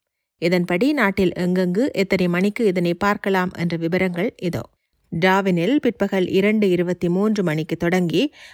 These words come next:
மாலை ஆறு ஐம்பத்தி எட்டு மணிக்கு உச்சம் பெற்று இரவு ஏழு இரண்டுக்கு முடிவடையும். ஹோபார்ட்டில் பிற்பகல் மூன்று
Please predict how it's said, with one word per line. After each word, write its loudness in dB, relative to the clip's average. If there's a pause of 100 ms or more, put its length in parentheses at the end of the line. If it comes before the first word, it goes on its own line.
(100)
மாலை 2
ஆறு 2
ஐம்பத்தி 0
எட்டு 2
மணிக்கு 0
உச்சம் -2
பெற்று -2 (260)
இரவு 4
ஏழு 4
இரண்டுக்கு 0
முடிவடையும். 2 (360)
ஹோபார்ட்டில் 4
பிற்பகல் 0
மூன்று 0